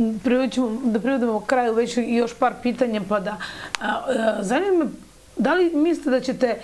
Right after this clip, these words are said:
u savezu sa Veljom Ilićem i sa tim pokretima, mada nismo pomenuli neka imena pokreta, to pretpostavljam da ćete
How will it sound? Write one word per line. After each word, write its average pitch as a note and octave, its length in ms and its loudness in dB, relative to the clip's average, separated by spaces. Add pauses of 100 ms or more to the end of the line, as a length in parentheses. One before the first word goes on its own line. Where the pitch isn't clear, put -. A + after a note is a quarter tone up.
(300)
u A#3+ 120 2
savezu A#3+ 500 0
sa B3+ 120 0
Veljom A#3 340 2
Ilićem A3 400 0
i G#3 80 0
sa G3+ 140 -2
tim A3 260 0
pokretima, A3 580 0
mada G#3+ 180 0
nismo A#3+ 220 0
pomenuli A#3 300 0
neka A#3 220 0
imena A#3 280 0
pokreta, A#3 680 0 (380)
to A#3+ 100 2
pretpostavljam A#3+ 600 0
da A3 80 2
ćete G#3+ 360 0